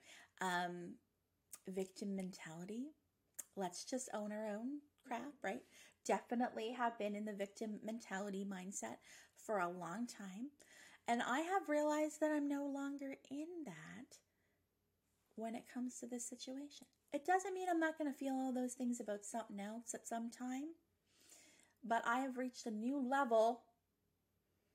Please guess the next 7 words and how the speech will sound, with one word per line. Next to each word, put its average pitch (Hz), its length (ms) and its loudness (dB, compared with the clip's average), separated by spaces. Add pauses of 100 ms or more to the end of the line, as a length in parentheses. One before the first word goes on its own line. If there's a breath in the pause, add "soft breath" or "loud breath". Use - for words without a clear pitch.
(420)
of 240 140 2
acceptance 254 800 -2
and 220 140 -2
surrender 196 720 -2 (1200)
that 196 180 -2
I 180 60 -4
didn't 175 260 -8